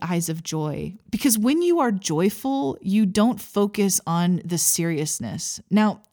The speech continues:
here's what I need to say. Some of the issues going on in the world, they are serious, right? They are. I know that.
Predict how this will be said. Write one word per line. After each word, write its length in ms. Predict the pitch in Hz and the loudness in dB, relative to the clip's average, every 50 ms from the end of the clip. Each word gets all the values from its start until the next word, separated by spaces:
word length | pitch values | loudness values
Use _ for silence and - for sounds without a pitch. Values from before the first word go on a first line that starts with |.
| _ _ | _ _
here's 260 | - - - 294 262 | -8 -6 -4 -4 -2
what 100 | 269 247 | 0 2
I 60 | 226 | 4
need 140 | 202 185 170 | 4 4 2
to 80 | 151 | 0
say. 380 | 156 - - 113 76 67 - - - _ _ - - - - _ | -2 -4 -4 -6 -8 -10 -12 -14 -18 _ _ -20 -20 -20 -20 _
Some 260 | - - - - 320 359 | -2 0 0 0 0 -2
of 100 | 359 - | -4 -4
the 140 | - - | -2 0
issues 300 | 185 190 - - 196 180 | 0 0 0 0 -2 -2
going 240 | 180 - 190 185 180 | 0 0 0 2 2
on 80 | 180 180 | 2 2
in 80 | 175 | 2
the 80 | 175 170 | 2 2
world, 360 | 165 170 165 160 160 170 170 | 0 0 0 0 -2 -2 0
they 180 | 180 175 175 160 | 0 0 0 0
are 240 | - 160 160 147 170 | 0 0 0 0 0
serious, 720 | 165 - - - 135 135 - - - 175 - - - - - | 0 -2 -2 -2 -6 -8 -8 -8 -8 -8 -8 -8 -8 -10 -8
right? 300 | 233 175 165 170 175 - | -8 -6 -6 -6 -6 -4
They 200 | - 185 208 196 | -2 0 0 2
are. 260 | 165 107 73 58 - - - | 0 0 -4 -6 -10 -10 -6
I 300 | 92 - - 190 208 214 | 0 2 4 4 6 6
know 200 | 202 180 156 127 | 4 4 2 -2
that. 300 | - 80 64 - - | -6 -8 -12 -12 -14